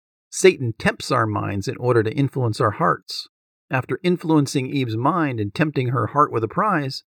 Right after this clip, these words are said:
her will moved alongside Satan to consummate the deal through an action, a simple act of defiance against God. Having reoriented her heart and mind,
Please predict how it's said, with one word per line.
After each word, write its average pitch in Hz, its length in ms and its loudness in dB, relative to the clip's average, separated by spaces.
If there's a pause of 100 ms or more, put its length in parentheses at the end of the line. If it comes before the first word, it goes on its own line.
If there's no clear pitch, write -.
her 120 180 0
will 180 400 4
moved 139 280 4
alongside 117 640 0
Satan 123 400 -2
to 139 80 6
consummate 160 600 -2
the - 80 -2
deal 110 320 0
through 131 240 -2
an 127 100 -8
action, 135 560 -6
a 135 100 -2
simple 165 400 -2
act 127 220 -2
of 127 120 -8
defiance 120 580 -2
against 113 300 -4
God. 143 360 0 (460)
Having 135 220 4
reoriented 127 760 2
her 120 180 4
heart 113 240 2
and 101 120 -4
mind, 98 360 -2